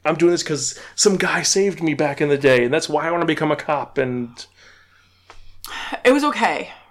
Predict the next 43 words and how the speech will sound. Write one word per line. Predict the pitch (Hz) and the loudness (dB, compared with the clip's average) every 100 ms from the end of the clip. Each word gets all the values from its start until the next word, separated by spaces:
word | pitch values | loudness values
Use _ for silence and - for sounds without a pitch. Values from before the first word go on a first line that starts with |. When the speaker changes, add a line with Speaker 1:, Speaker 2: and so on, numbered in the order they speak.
| _ _ _ _ _ _ - | _ _ _ _ _ _ -2
Speaker 2:
I | 214 | 2
liked | 220 214 220 | 4 2 2
it. | 247 240 - | 2 2 -2
I | 196 | 0
liked | 202 208 - | 2 0 0
that | 214 202 196 190 - | 2 4 4 0 -2
our | 202 196 190 190 190 | 0 2 2 0 -4
hero | 214 214 202 202 | -10 -8 -4 -2
person, | 202 208 190 190 190 185 185 - - - - _ _ _ - | -2 -6 -6 -6 -6 -6 -10 -14 -18 -20 -20 _ _ _ -6
like, | 196 175 | -4 -4
feels | - 196 185 | -4 -6 -6
passionate | - 180 170 - 196 190 | -4 -2 -2 -4 -10 -4
about | 185 180 - - _ | 0 0 0 -10 _
things | 202 190 185 | -12 -12 -10
and | 175 | -10
wants | 170 | -10
to | 170 | -8
do | 175 | -6
the | 160 | -2
right | 160 156 | -4 -4
thing | 165 165 170 165 | -6 -6 -8 -12
and | 151 151 170 _ _ _ _ _ _ _ _ _ _ _ | -14 -14 -18 _ _ _ _ _ _ _ _ _ _ _
be | 202 | -6
a | 185 | -4
good | 180 175 | -4 -4
cop, | - 156 165 160 | 2 4 4 0
and | 160 147 160 160 _ _ | -4 -6 -10 -14 _ _
he | - 160 | -18 -14
just | 170 - | -12 -10
isn't. | 151 175 196 - _ _ _ _ _ _ - | -10 -12 -14 -18 _ _ _ _ _ _ -16
Speaker 1:
Mm, | 247 254 240 | -14 -12 -6
well, | 196 190 175 | -2 -2 -2
maybe | 208 196 196 | 0 0 0
we'll, | 175 165 | -4 -6
he | - 147 | -6 -6
may | 135 139 | -4 -2
get | 135 | -2
better | 127 120 117 | 0 0 0
in | |
a | 110 | -4
couple | 110 101 | -4 -4
episodes, | 101 - 107 95 95 | -4 -6 -8 -8 -10
but | - 123 - | -2 -2 -2